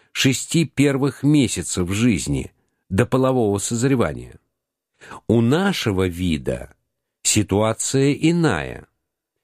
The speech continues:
Человеческий младенчик по сравнению с обезьяньим явно недоразвитый. Его мозг составляет всего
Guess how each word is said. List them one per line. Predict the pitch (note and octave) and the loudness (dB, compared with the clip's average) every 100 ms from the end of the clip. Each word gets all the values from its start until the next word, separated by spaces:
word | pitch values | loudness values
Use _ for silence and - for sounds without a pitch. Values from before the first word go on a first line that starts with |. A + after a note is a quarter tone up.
| _ _ - | _ _ -4
Человеческий | - A2+ A#2 D#3 F3+ C3+ - A#2+ G#2 | 0 2 2 0 0 -2 -2 0 2
младенчик | G#2 G#2 F2 E2 C#2+ - - - | 2 0 0 -2 -2 -6 -12 -4
по | G#2+ | -2
сравнению | - A2 G2 G2+ F#2+ F#2 E2+ | 0 0 2 2 2 2 0
с | - | -2
обезьяньим | G2 G#2+ F2+ F#2 F#2+ F2 F2 F2 E2+ _ _ _ - | 0 0 0 2 2 0 -2 -2 -4 _ _ _ -6
явно | D#2+ A2+ D#3+ C3+ A2+ | 0 2 2 0 0
недоразвитый. | G#2 G2 F2+ G2+ F#2 D2 C2 C2 - B1 - _ _ _ _ _ _ - | 0 0 0 0 -2 -4 -6 -8 -8 -12 -14 _ _ _ _ _ _ -2
Его | F#2+ A2+ B2+ B2+ | 2 2 2 0
мозг | C#3 F3+ F3 - - - | 2 2 0 -4 -16 -10
составляет | - A#2 - C3+ A#2+ A2 D#2+ C#2+ - | -2 -2 0 -2 0 0 0 -2 -6
всего | - - A2+ C3+ C3+ | -6 0 2 2 0